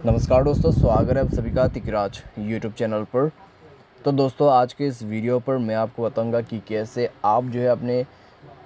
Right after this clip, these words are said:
device पर video call यहाँ पे block कैसे कर सकते हैं। ठीक है, अगर दोस्तों आपको video call receive नहीं करना है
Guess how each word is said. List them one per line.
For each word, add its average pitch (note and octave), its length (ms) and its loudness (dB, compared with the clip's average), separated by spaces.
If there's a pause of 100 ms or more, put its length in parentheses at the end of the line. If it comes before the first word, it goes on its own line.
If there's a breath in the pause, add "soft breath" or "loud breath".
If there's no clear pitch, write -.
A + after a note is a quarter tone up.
(260)
device B2+ 440 2
पर A2+ 300 -4 (840)
video B2 420 2
call A#2+ 360 0
यहाँ G#2+ 200 0
पे B2 160 -4
block G#2 320 -4
कैसे F#2 240 -10
कर D#2+ 140 -10
सकते - 360 -16
हैं। - 160 -18 (540)
ठीक C#3 120 0
है, - 120 2 (520 loud breath)
अगर D3 220 2
दोस्तों D3+ 380 2
आपको C3+ 240 0
video B2 280 -2
call B2+ 280 0
receive A2+ 320 -8
नहीं A#2+ 140 -4
करना A#2+ 260 -2
है C#3 160 -4